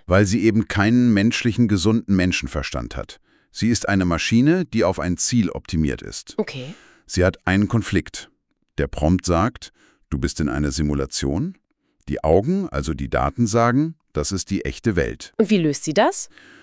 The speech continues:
Speaker 1: Durch eine fatale Rationalisierung.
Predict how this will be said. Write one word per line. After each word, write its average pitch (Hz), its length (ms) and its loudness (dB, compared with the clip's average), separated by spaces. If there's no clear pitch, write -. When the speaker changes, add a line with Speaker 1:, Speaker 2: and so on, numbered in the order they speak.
Speaker 1:
Durch 107 240 4
eine 104 180 4
fatale 110 540 2
Rationalisierung. 92 960 2